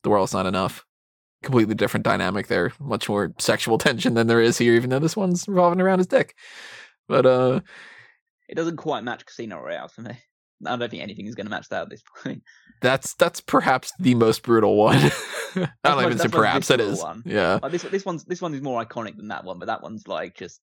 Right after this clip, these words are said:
Speaker 2: like, once you've watched it, you can't unwatch it.
Speaker 1: Yeah. The, this one makes you feel uncomfortable. Casino Royale makes you squirm in your seat and just go, "No, no, uh, don't, no." <laughs> Like, don't even film that. Don't even pretend to film that, you know?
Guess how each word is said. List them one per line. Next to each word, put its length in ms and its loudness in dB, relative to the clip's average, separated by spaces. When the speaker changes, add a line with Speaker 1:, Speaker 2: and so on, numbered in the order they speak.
Speaker 2:
like, 200 -4
once 260 -6
you've 120 -6
watched 260 -4
it, 140 -12
you 80 -14
can't 240 -10
unwatch 440 -14
it. 120 -12
Speaker 1:
Yeah. 340 0
The, 260 6
this 240 4
one 320 2
makes 220 2
you 80 4
feel 240 4
uncomfortable. 720 2
Casino 340 4
Royale 340 4
makes 240 -2
you 80 -2
squirm 340 4
in 60 -2
your 100 -2
seat 220 -2
and 100 -6
just 140 -8
go, 80 6
"No, 200 2
no, 420 4
uh, 560 4
don't, 340 2
no." 320 2
<laughs> 180 2
Like, 160 2
don't 140 6
even 200 6
film 280 2
that. 180 0
Don't 160 4
even 160 4
pretend 300 4
to 40 0
film 280 0
that, 260 -4
you 140 -2
know? 160 2